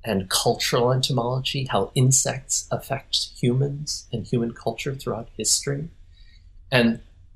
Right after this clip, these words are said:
that means I meet a, re-, a lot of really fascinating people, and I'm so excited that I was able to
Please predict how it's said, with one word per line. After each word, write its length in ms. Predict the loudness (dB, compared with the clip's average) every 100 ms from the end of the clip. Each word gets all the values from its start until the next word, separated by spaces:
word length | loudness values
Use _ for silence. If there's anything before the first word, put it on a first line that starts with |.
| -20 -20 -6
that 320 | 2 2 2 2
means 560 | 4 4 4 2 0 0
I 80 | 0
meet 220 | 2 2
a, 60 |
re-, 280 | 2 0 -4 -2
a 60 |
lot 300 | -2 -2 -2
of 120 | -4 -6
really 440 | -8 0 2 2
fascinating 800 | 2 -2 -2 0 2 2 2 -2
people, 760 | -2 -2 -2 2 4 4 2 0
and 100 | 0
I'm 240 | 0 -2 -6
so 320 | -2 0 0
excited 540 | 0 0 2 0 0
that 140 | 2 2
I 60 |
was 220 | 2 2 0
able 240 | -2 -2
to 340 | -2 -4 -4